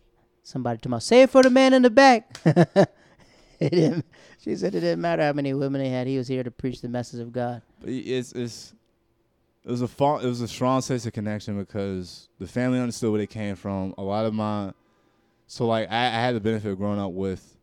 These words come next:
Speaker 2: a lot, with my aunts and then my great aunts and uncles, like, their aunts and uncles. So these people w-, were raised by a Southern woman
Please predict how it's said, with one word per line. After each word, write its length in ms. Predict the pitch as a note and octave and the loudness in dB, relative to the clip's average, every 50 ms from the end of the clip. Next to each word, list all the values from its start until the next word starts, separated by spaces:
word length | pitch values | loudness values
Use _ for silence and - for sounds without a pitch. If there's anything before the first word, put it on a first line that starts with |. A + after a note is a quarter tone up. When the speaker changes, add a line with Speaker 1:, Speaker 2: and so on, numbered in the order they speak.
| _ - | _ -16
Speaker 2:
a 80 | - | -12
lot, 240 | F#2 F#2 F#2+ G2 - | -10 -8 -8 -8 -8
with 240 | F#2 F#2 F#2 - - | -10 -12 -12 -10 -8
my 220 | F#2 F2+ F2+ F2 - | -8 -6 -6 -8 -8
aunts 480 | G2 A2 B2+ C#3+ C3 - - - - - | -8 -6 -6 -6 -8 -12 -16 -20 -18 -14
and 160 | - G2 F#2 | -12 -10 -8
then 340 | G2 G2 F#2 F2+ F2+ F2 - | -6 -6 -6 -8 -10 -12 -14
my 140 | - F2 F2 | -16 -16 -16
great 400 | E2+ E2+ F#2 G2 G2+ G#2+ G2+ - | -14 -10 -8 -6 -6 -6 -6 -8
aunts 360 | F2 F2 D#2+ - - - - _ _ - | -12 -14 -14 -16 -18 -20 -20 _ _ -14
and 80 | F2+ E2 | -14 -12
uncles, 480 | E2 E2 E2 - - - - _ _ _ _ _ _ _ _ - | -12 -12 -14 -16 -18 -20 -20 _ _ _ _ _ _ _ _ -20
like, 180 | - D#2 - - | -20 -20 -10 -4
their 180 | A#2+ B2+ C3+ C3 | -2 -2 0 -2
aunts 280 | A2 G2+ F#2 F#2 - | -2 -6 -8 -10 -10
and 100 | - E2+ | -12 -12
uncles. 420 | E2 E2+ E2 - - D#2+ D#2+ _ _ _ _ _ _ _ _ _ _ _ _ _ | -12 -14 -16 -18 -20 -20 -20 _ _ _ _ _ _ _ _ _ _ _ _ _
So 540 | - - A#2 G#2+ G2+ G2 F#2+ F#2 F2+ - _ _ _ _ _ G2+ | -8 -4 -2 -2 -2 -2 -4 -6 -8 -12 _ _ _ _ _ -6
these 260 | A#2 C3 D#3 F3+ - | -4 -2 -2 -2 -4
people 600 | - B2+ A2+ G2+ G2 G2+ F#2+ F#2+ F#2 F2+ F2 - _ _ _ _ _ _ _ _ _ F#2 | -6 -8 -8 -8 -8 -8 -8 -8 -8 -10 -12 -16 _ _ _ _ _ _ _ _ _ -20
w-, 180 | E2+ F#2 F#2 - _ _ _ _ _ _ - G#2 G2+ G2 | -20 -20 -20 -20 _ _ _ _ _ _ -16 -12 -12 -12
were 60 | E2 - | -12 -10
raised 420 | G2+ G2+ A#2 B2+ C3+ C3+ B2+ A2 | -6 -2 0 2 2 2 2 2
by 140 | A2 G#2 G2+ | 0 0 0
a 40 | G2 | -2
Southern 320 | - - G#2+ G2 F#2 F#2 F#2 | -4 -6 -6 -6 -6 -6 -6
woman 340 | F#2 F2+ F2 F2 E2+ E2 | -8 -8 -10 -10 -12 -14